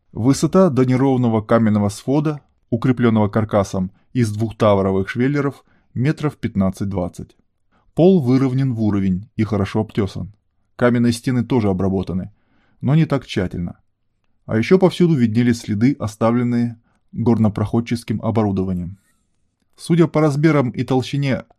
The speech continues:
остатков демонтированных стеллажей, тут раньше хранили нечто тяжелое и объемное. Оставшиеся на стенах многочисленные таблички радиационной опасности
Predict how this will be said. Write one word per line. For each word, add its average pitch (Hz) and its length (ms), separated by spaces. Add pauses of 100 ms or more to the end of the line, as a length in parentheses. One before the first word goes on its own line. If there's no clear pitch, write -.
(280)
остатков 120 680
демонтированных 113 760
стеллажей, 123 600 (420)
тут 196 220
раньше 156 340
хранили 120 400
нечто 117 380
тяжелое 110 440
и 117 100
объемное. 110 640 (840)
Оставшиеся 110 600
на 107 100
стенах 107 600
многочисленные 127 680
таблички 117 640 (240)
радиационной 107 720
опасности 120 800